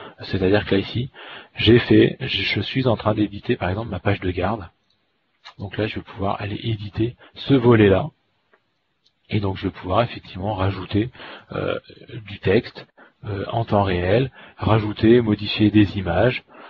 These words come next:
euh, et cetera, et cetera. Je vais pouvoir vraiment travailler, d'accord ? Donc, on va, ça, c'est un, on va dire un mode d'édition simple, mais si je le souhaite, je peux aller sur des modes d'édition un peu plus avancés qui vont quand même me permettre, donc là, d'enregistrer,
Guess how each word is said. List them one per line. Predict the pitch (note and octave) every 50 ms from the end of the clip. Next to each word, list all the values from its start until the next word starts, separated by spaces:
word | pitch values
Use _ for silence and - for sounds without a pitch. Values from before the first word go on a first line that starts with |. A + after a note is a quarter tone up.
| - - G2
euh, | G2 F#2 F#2 F#2 F#2 F2+ F2+ F2+
et | - G#2+
cetera, | - - F#2 - G2 F2+ G2 G2+
et |
cetera. | - - - - - F2+ E2 E2+ E2 D#2+ E2
Je | - F#2
vais | -
pouvoir | - - G#2 G#2 G#2+
vraiment | G2+ G2+ A#2+ B2 B2+ C3 C#3+ D#3+
travailler, | - - B2+ A#2 A2 G#2+ G#2+ G#2+ A#2 C3 E3+ - - - - - - -
d'accord ? | - G2 - - D#3 B2+ C#3 E3 - _ - - - - -
Donc, | G#2+ G2 -
on | A2
va, | A2 A2+ - - - -
ça, | - - - D3 D3 C#3+
c'est | - - A#2
un, | A2 A2
on | A2 G#2+ G#2+
va | A2 A#2
dire | A#2 B2 A2
un | G#2 G#2+
mode | A2 A2+ A2
d'édition | - B2 A#2 A#2 A#2 A#2 - - - A#2+ A#2 A2+ _ _ _
simple, | - - C3 D#3 F#3+ F#3 - - _ _ - - - - _ -
mais | G#2+ A2
si | A2+ - - A2
je | G2 G2+
le | F#2
souhaite, | - - C#3 C3+
je | - G2+
peux | - - G#2
aller | G#2 A#2+
sur | A#2+ - - F#2+
des | G2 G2+
modes | G2+ G2+ G#2 -
d'édition | G#2 G2 - - - - G#2
un | G2+
peu | F#2 G2
plus | - - G#2 G2+
avancés | G2+ G2 F#2+ F2 - - - - _ - - - - - _
qui | - - G#2
vont | G2 A2+ A2+
quand | - - F#2+
même | G2+ A#2 - - - - _ -
me | A2 G#2+ G2+
permettre, | - - E2 D#2+ E2+ G2 - -
donc | G#2 G2 - -
là, | - G#2 G#2
d'enregistrer, | - A#2 A#2+ B2 B2+ A#2+ - - - - - - - -